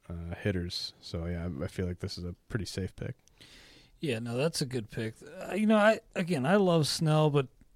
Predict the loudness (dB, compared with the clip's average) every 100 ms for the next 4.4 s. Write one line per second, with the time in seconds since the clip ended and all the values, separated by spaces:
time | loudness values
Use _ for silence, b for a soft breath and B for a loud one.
0 | _ 0 2 4 4 6 6 4 0 -2
1 | 0 2 2 4 4 6 6 4 4 4
2 | 4 2 -4 _ 2 2 2 2 2 4
3 | 2 0 -2 -2 4 6 6 4 4 4
4 | 4 4 4